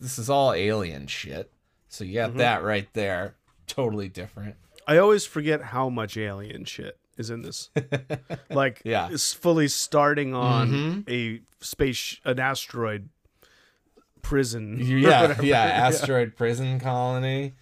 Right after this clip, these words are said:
Speaker 1: Um, yeah, so, uh,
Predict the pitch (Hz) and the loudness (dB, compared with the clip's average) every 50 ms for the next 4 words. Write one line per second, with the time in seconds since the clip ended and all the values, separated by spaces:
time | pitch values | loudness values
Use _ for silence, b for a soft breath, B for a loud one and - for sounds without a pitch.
0 | b b b b b b b b 117 120 120 120 120 117 120 117 117 120 120 - | b b b b b b b b 0 2 2 4 4 2 2 0 -2 -4 -8 -12
1 | b b b b b b - 262 208 147 110 - - - 202 202 202 196 190 185 | b b b b b b 0 2 2 2 2 0 -2 -4 -2 -2 -2 -2 -4 -6
2 | - - 196 196 190 185 185 190 190 185 180 175 | -8 -6 -4 -2 0 2 2 4 4 4 4 2